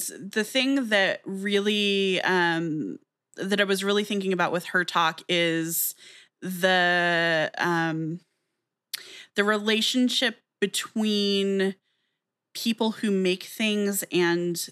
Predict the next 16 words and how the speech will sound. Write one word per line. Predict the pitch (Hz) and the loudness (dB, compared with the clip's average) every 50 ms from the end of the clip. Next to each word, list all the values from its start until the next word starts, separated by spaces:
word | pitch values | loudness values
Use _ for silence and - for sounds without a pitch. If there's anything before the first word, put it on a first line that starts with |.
| - | -10
their | - 175 170 156 139 - - | -4 -2 0 0 0 0 0
audience, | 139 143 139 - - 135 - - - - - - - - - _ - - - - - - _ - | -2 -2 -2 -4 -6 -6 -8 -8 -8 -6 -6 -4 -4 -6 -8 _ -14 -20 -20 -20 -20 -10 _ 0
um, | - 196 185 175 175 175 175 - - - | 2 2 4 2 2 0 -2 -4 -2 0
and | 190 190 185 180 180 180 180 180 165 - - - | 2 2 2 2 2 0 0 -2 -4 -6 -4 0
how | - 233 208 202 | 2 2 2 2
it, | 180 208 190 170 185 - _ _ - | 2 2 0 -2 -4 -16 _ _ 0
it | 196 202 - - 202 196 - | 0 0 0 -2 -6 -2 2
goes | 208 202 196 196 196 196 185 175 175 | 2 4 4 4 2 2 0 -2 -4
both | 170 - 190 180 175 180 180 175 - - - - - - - 185 - | 0 2 2 4 4 2 0 -2 -6 -10 -12 -12 -14 -14 -10 -2 0
ways. | 185 175 165 160 131 135 151 - - 180 | 2 2 4 2 0 -2 -2 -4 -4 -4
So | - - 214 | 0 0 0
she | 196 - - 208 | 2 2 0 0
was | 196 196 - | 0 -2 -2
talking | - - 196 190 - - 190 185 | 0 0 0 0 0 0 0 2
about | 180 175 180 170 165 - - | 2 2 2 2 2 0 -2
how, | 170 - 170 165 160 151 156 160 156 151 160 | -2 0 0 2 2 2 2 2 2 0 -2